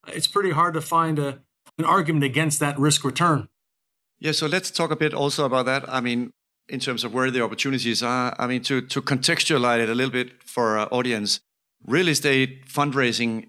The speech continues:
Speaker 2: has exceeded a hundred billion each year since two thousand fourteen through two thousand twenty-one. And since two thousand seven,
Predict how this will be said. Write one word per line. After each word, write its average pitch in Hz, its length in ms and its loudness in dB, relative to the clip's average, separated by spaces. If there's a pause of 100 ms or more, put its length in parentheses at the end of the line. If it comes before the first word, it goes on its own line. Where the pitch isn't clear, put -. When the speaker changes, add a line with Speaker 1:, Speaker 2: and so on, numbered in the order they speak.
(120)
Speaker 2:
has 117 180 -4
exceeded 139 540 0
a 107 60 -2
hundred 156 420 -2
billion 131 480 2
each 156 320 0
year 131 320 0 (140)
since - 260 0
two 139 140 0
thousand 120 240 -2
fourteen 123 520 0
through 117 260 -2
two 127 160 -2
thousand 113 240 -2
twenty-one. 107 520 -4 (120)
And 113 140 -4
since 175 240 0
two 165 140 2
thousand 131 280 2
seven, 160 420 0